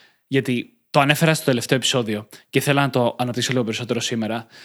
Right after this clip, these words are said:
Τη φάση στην οποία βρίσκομαι, γιατί θεωρώ ότι έχει κάποια αξία και μπορούμε πολύ να βρούμε τον εαυτό μας μέσα σε αυτό, ειδικά υπεραναλυτικοί. Γιατί έχω φτάσει σε ένα σημείο που η φράση με την οποία πορεύομαι, το κριτήριο με το οποίο κάνω επιλογές, είναι ότι θέλω περισσότερο να ζω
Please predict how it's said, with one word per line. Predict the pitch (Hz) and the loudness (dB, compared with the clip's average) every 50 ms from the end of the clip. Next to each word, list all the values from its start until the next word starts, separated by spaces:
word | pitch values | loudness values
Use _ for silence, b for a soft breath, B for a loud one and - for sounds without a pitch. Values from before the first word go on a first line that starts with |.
| B B B | B B B
Τη | - | -2
φάση | 131 - 160 170 | 2 2 2 4
στην | - 185 | 4 2
οποία | 151 - 147 131 | 2 4 2 2
βρίσκομαι, | 123 127 120 - 135 123 117 | 2 0 0 0 0 0 0
γιατί | 120 117 | 0 -2
θεωρώ | - 120 123 143 | -2 -2 -2 -2
ότι | 147 - 160 151 143 - - _ _ _ | 0 2 0 0 0 -2 -8 _ _ _
έχει | - 214 170 - - | 2 2 2 4 2
κάποια | 180 165 - 139 | -2 -2 -2 -4
αξία | 117 - - 120 101 85 - _ _ _ _ | -4 -4 -4 -4 -4 -6 -8 _ _ _ _
και | - 135 | 0 2
μπορούμε | 127 127 127 131 139 151 151 | 4 4 4 4 4 2 2
πολύ | 147 - - 135 139 | 0 0 0 2 2
να | 143 | 4
βρούμε | 147 151 151 | 4 2 2
τον | 147 135 123 | 2 0 0
εαυτό | 113 - - 117 | -2 -2 -2 -2
μας | 110 107 101 - | -2 -2 -2 -4
μέσα | 110 107 | -4 -4
σε | - | -4
αυτό, | 120 - 123 | -2 0 2
ειδικά | 127 131 - 170 214 | 2 4 4 4 4
υπεραναλυτικοί. | 233 190 196 160 151 135 123 120 107 - 107 - - 95 76 - _ b b b b b b | 6 6 6 6 6 6 4 4 2 0 -2 -2 -2 -4 -6 -8 _ b b b b b b
Γιατί | - 131 156 | 4 4 4
έχω | 165 | 6
φτάσει | 175 202 202 | 4 4 4
σε | - 233 | 4 2
ένα | 214 185 | 2 2
σημείο | 156 - 135 127 123 127 127 | 2 4 4 4 4 4 2
που | 120 127 123 120 113 - - _ _ _ _ | 2 2 2 2 2 0 -4 _ _ _ _
η | _ 147 | _ 2
φράση | 131 - 160 165 175 - | 4 4 4 4 4 4
με | 196 | 2
την | 175 | 2
οποία | 139 123 156 147 | 4 4 4 4
πορεύομαι, | 139 131 127 135 127 123 110 107 110 113 b b b b b b b b _ _ _ | 4 4 4 4 4 2 2 2 0 -2 b b b b b b b b _ _ _
το | - 135 | -6 0
κριτήριο | - 147 151 123 196 214 196 | 2 2 4 4 6 6 6
με | 160 | 4
το | 135 | 4
οποίο | 120 135 139 | 4 2 4
κάνω | - 151 151 | 4 4 4
επιλογές, | 147 165 135 120 110 113 113 120 - - | 4 2 2 2 2 2 2 0 0 0
είναι | - 165 175 | 2 4 4
ότι | 190 170 160 | 4 2 2
θέλω | - 165 180 190 | 2 2 2 4
περισσότερο | - 160 131 - - 165 175 185 180 - - 151 | 4 2 2 2 0 2 4 4 2 2 2 0
να | 139 139 127 123 | 2 4 4 4
ζω | 113 117 123 135 151 190 | 4 4 4 4 4 2